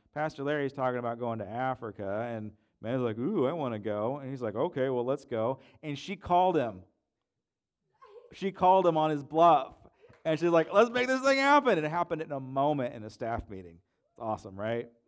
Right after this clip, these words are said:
So we're excited about Mandy going and McKenna going,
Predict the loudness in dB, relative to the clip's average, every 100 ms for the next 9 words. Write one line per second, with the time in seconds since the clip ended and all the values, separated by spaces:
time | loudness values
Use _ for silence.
0 | _ -20 -20 -20 _ _ -2 0 0 -4
1 | _ _ _ _ _ _ -12 -10 -8 -4
2 | -4 -4 -8 -16 -12 -12 -12 -16 _ _
3 | _ _ -14 -12 -8 -10 -10 -18 _ _
4 | _ _ -12 -10 -10 -12 -16 -16 -18 -16
5 | -14 -14 -12 -12 -12 -12 -16